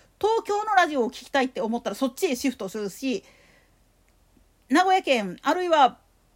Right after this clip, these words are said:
札幌、福岡、もっと言ったらマイナーなロ-、マイナーって言ったらおかしいけれども、ローカルな方がいいやっていうことで、そっちの方に切り替えちゃう人っていうのも増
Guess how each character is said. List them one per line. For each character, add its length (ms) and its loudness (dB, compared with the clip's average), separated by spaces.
札 300 4
幌、 520 4
福 320 4
岡、 500 4
も 120 -2
っ 60 -8
と 80 -4
言 80 -4
っ 20 -4
た 60 0
ら 260 2
マ 120 6
イ 60 2
ナ 120 2
ー 20 2
な 120 2
ロ-、 380 -2
マ 160 -2
イ 60 -2
ナ 80 -2
ー 60 -2
っ 20 -12
て 80 -6
言 60 -6
っ 40 -10
た 60 0
ら 120 2
お 120 -8
か 100 -2
し 120 -6
い 60 -10
け 80 -4
れ 60 -8
ど 100 -4
も、 80 0
ロ 180 0
ー 40 -6
カ 80 -4
ル 80 -2
な 120 -2
方 400 0
が 140 4
い 200 -2
い 20 -4
や 140 0
っ 60 -8
て 60 -8
い 80 -2
う 80 -4
こ 100 0
と 100 -10
で、 120 -4
そ 120 -10
っ 40 -20
ち 140 -6
の 60 -6
方 160 -8
に 100 -4
切 100 -6
り 80 -6
替 140 -2
え 20 0
ち 80 -4
ゃ 40 -2
う 60 -8
人 260 -6
っ 40 -8
て 140 -12
い 60 -6
う 100 -4
の 80 -8
も 140 -10
増 80 2